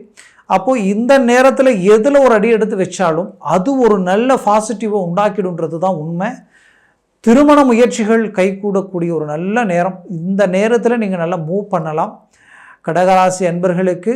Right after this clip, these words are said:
ஒரு நல்ல ஒரு வாய்ப்பு இது. இந்த வாய்ப்பை சரியா பயன்படுத்தினால் ஒரு சக்சஸ்ஃபுல் அடையலாம். ஏன்னா ஏற்கனவே திருமண முயற்சிகள் எடுத்து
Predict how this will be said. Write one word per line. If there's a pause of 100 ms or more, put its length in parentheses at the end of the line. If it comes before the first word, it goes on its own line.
(540)
ஒரு
நல்ல
ஒரு
வாய்ப்பு
இது. (100)
இந்த
வாய்ப்பை
சரியா
பயன்படுத்தினால்
ஒரு
சக்சஸ்ஃபுல்
அடையலாம். (480)
ஏன்னா (140)
ஏற்கனவே (360)
திருமண
முயற்சிகள்
எடுத்து